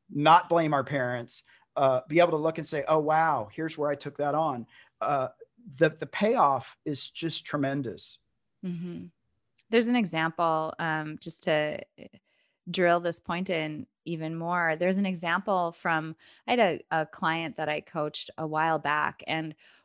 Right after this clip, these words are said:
Speaker 2: when she came to me, um, making more money was one of her goals. She wanted to, um, put her family in a more financially secure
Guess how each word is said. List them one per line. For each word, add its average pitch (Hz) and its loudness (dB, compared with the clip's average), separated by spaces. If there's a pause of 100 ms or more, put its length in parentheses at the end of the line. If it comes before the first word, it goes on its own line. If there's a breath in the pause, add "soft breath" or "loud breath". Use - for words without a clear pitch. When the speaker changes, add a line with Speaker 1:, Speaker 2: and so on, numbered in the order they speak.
Speaker 2:
when 196 0
she 311 0
came 196 -4
to 190 -6
me, 156 -8
um, 151 -4 (1000)
making 233 4
more 190 4
money 156 0
was 151 -8
one 151 -2
of 151 -4
her 160 -2
goals. - -4
She - -4
wanted 175 0
to, 165 -2 (400 loud breath)
um, 160 0 (1160)
put 254 4
her 240 2
family 170 0
in 170 -2
a 165 0
more 156 0
financially 156 -2
secure 151 -2